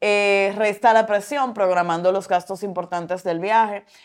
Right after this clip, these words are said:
Y aquí a la hora de boletos aéreos te recomiendo buscar Google Flights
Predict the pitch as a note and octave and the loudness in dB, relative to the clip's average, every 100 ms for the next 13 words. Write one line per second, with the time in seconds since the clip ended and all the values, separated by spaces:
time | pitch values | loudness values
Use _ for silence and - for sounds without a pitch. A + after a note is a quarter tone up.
0 | _ G#3 G3+ G3+ C4 A#3 G#3 G3 G#3+ B3 | _ -2 -2 0 2 4 6 6 4 0
1 | C4 C4 G#3+ F3 E3 D#3+ F3 F3 - F3 | 0 0 0 0 0 -2 -4 -6 -2 2
2 | E3+ D#3 D3+ D3+ D3+ - F#3+ G3+ A3 A#3 | 2 2 0 -2 -4 -2 -2 0 -2 -2
3 | G3 D#3+ D3+ D#3+ D#3+ E3 F3 D#3+ E3+ F#3+ | -2 -4 -2 -4 -4 -4 -2 -2 -2 -2
4 | A#3 A3 A#3 G#3 B3+ D4 - | -4 -4 2 4 4 -2 -16